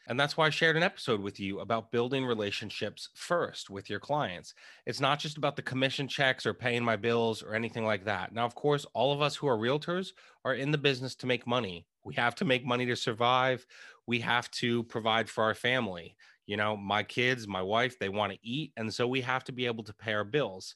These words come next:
But having to make money and treating people like a paycheck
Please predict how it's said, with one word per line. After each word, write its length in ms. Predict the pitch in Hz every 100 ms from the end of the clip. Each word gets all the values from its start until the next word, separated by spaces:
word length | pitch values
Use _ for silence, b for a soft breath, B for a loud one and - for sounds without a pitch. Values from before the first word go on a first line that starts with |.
| b
But 80 | 123
having 320 | 117 151 180 170
to 60 |
make 260 | 143 127 -
money 520 | 117 135 110 101 110
and 160 | 113 110
treating 460 | - 170 180 175 151
people 500 | 147 120 113 110 104
like 240 | 110 104
a 60 | 104
paycheck 640 | - 165 202 - 90 95